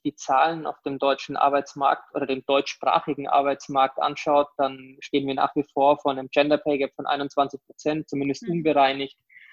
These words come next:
Speaker 1: Habe ich einen nicht deutsch klingenden Nachnamen, habe ich eine zwanzig Prozent geringere Chance, überhaupt nur zum Bewerbungsgespräch eingeladen zu werden. Bei den knapp zweihundert deutschen dax-Vorständen gibt es keinen einzigen geouteten, der, der homosexuell wäre. Ich könnte die Liste noch ein ganzes Stück weiterführen.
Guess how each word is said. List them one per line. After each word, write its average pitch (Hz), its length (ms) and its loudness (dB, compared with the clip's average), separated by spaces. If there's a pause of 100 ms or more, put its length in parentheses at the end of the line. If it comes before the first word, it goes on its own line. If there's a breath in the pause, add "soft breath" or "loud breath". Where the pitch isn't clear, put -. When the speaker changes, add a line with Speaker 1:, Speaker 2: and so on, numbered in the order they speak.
(420 loud breath)
Speaker 1:
Habe 139 160 2
ich 135 60 -4
einen 135 200 -2
nicht 139 240 -4
deutsch 135 240 2
klingenden 135 380 -4
Nachnamen, 131 520 -2
habe 127 140 0
ich 127 60 -6
eine 131 120 -6
zwanzig 139 400 -2
Prozent 135 440 -4
geringere 143 380 4
Chance, 139 440 2
überhaupt 139 280 4
nur 135 100 -4
zum 139 160 -6
Bewerbungsgespräch 143 760 0
eingeladen 135 520 2
zu 135 180 -6
werden. 135 460 -2
Bei 135 80 0
den 131 180 -6
knapp - 220 -2
zweihundert 143 440 -2
deutschen 139 300 -4
dax-Vorständen 139 960 -4
gibt - 180 -20
es - 100 -20
keinen 139 280 0
einzigen 143 520 -4
geouteten, 139 680 -2
der, 135 180 0
der 139 260 -2
homosexuell 156 720 -2
wäre. 143 240 0 (960 loud breath)
Ich - 140 -2
könnte 170 180 4
die 165 80 6
Liste 180 300 2
noch 151 120 0
ein 156 80 -4
ganzes 165 300 0
Stück 131 220 -2
weiterführen. 196 680 0